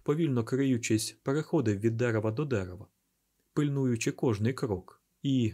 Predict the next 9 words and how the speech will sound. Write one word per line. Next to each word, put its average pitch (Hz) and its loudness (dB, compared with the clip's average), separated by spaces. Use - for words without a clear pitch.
притримуючи 139 2
меч, 131 -2
аби 131 -4
той 120 2
не 139 -2
стукнув, 127 -2
бува, 113 2
об 120 0
стовбур. 90 -4